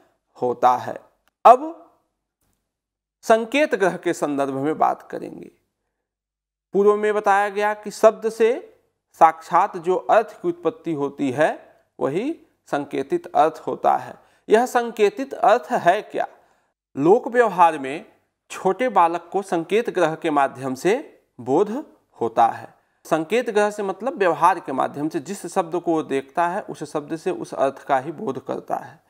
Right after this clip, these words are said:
उदाहरण के रूप में एक पिता अपने दो पुत्रों में अपने बड़े पुत्र से कलम उठाने की आज्ञा दी,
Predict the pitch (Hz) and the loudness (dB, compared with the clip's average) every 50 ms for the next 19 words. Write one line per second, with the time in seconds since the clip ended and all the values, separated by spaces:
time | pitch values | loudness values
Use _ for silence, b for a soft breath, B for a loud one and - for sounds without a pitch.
0 | _ _ _ _ _ _ _ _ _ 131 135 139 147 156 175 190 202 - 196 185 | _ _ _ _ _ _ _ _ _ 2 4 4 4 4 2 -2 -4 -4 -4 -4
1 | 185 190 180 190 196 214 254 285 - _ _ _ _ _ _ _ _ _ 135 151 | -4 -6 -6 -6 -6 -6 -6 -8 -14 _ _ _ _ _ _ _ _ _ -4 -4
2 | 151 - - - 156 - 180 190 202 - - - _ - 139 - 147 147 147 139 | -4 -4 -8 -8 0 0 0 0 0 -4 -12 -6 _ -4 -4 -2 -2 -2 -2 -2
3 | 127 - - - 135 123 160 175 180 180 - 160 - _ - 165 165 160 160 170 | -4 -6 -10 -14 -8 -2 -2 -2 -2 -2 -8 -12 -12 _ -4 -4 -2 -2 -4 -6
4 | 170 - - 123 - 143 139 131 117 139 156 190 185 190 - 160 - - 151 - | -8 -8 -10 -10 -8 -6 -6 -4 -2 -2 -2 -2 -2 -4 -8 -12 -12 -14 -20 -10
5 | - 170 160 151 - - 156 156 156 160 156 - - 143 139 135 139 135 135 - | -6 -6 -6 -6 -4 -2 -2 -2 0 -2 -4 -6 -2 -2 -2 -2 -2 -6 -6 -6
6 | 139 127 - - _ - - 131 127 123 165 170 170 156 175 190 | -6 -6 -6 -10 _ -2 0 0 0 0 0 0 0 0 -6 -12